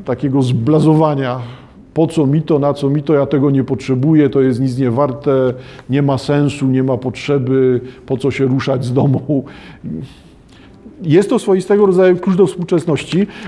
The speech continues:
Y, ja, y, robię te komentarze na marginesie, y, są tak, y, ale to są dalej komentarze jakby wywołane przez nią.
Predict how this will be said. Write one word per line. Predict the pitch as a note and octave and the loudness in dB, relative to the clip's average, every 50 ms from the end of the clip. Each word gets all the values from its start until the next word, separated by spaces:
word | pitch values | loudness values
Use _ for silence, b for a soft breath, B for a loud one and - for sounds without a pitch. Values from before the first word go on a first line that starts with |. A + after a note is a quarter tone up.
| B2+ B | -4 B
Y, | C#3+ C#3+ C#3+ C#3+ C#3 C3+ C#3+ C#3+ D3 | 0 2 2 2 0 0 -2 -2 0
ja, | C#3+ D#3+ E3 E3+ D#3+ D#3 D#3 D#3+ D#3 D3+ D#3 | 2 2 2 2 0 0 0 0 0 0 2
y, | |
robię | D3 E3+ D#3+ F3+ E3+ | 2 4 4 4 4
te | D3+ E3 | 2 2
komentarze | E3 F3+ E3+ D#3+ D#3 D3+ D3 F3 F3 D#3 F3 E3+ D#3 E3 B B B B C#3+ D3 D3 | 2 2 4 4 2 2 2 2 2 4 2 2 2 0 B B B B -2 0 2
na | C#3 D3 D3+ | 2 2 2
marginesie, | D3+ D3 D3+ D3+ C#3 A#2+ C#3 D3+ D3 F3 E3 - - D#3+ D3 C#3+ C#3 C#3+ B B B - | 2 2 0 0 0 0 0 2 2 2 0 2 2 2 4 4 2 -2 B B B 0
y, | C3+ C#3 C3+ | 0 0 0
są | - - D#3+ C#3+ C3 | 2 2 2 2 2
tak, | - D#3 F#3 G3 - | 2 2 0 0 -2
y, | - - - B2+ - - C3 C3+ C#3 C#3 C3+ C3 C3+ E3+ F3+ E3+ E3 - - | -8 -16 -16 -10 -4 0 2 2 2 2 0 -4 -4 -6 -6 -8 -8 -6 -2
ale | E3 C#3 C#3+ D#3 F3+ | 0 2 4 4 2
to | F3 F3+ F3 D3 | 2 2 -2 -2
są | - F#3+ F#3 F3+ | 0 0 0 2
dalej | D#3+ E3 E3+ F3+ F3+ F3 | 2 4 4 4 4 2
komentarze | F3+ - E3+ E3 E3+ D#3+ D#3+ E3+ D#3 E3+ | 0 -2 0 0 0 2 2 2 2 2
jakby | E3+ D#3+ D#3 E3 | 2 4 4 2
wywołane | D#3 D3 D#3 D#3+ E3+ F3 F3 F3 E3+ | 2 2 2 2 2 4 2 2 0
przez | - - F3+ D#3+ B2+ A#2+ | 0 2 2 2 2 0
nią. | A#2 G#2+ A2 | -2 -2 -4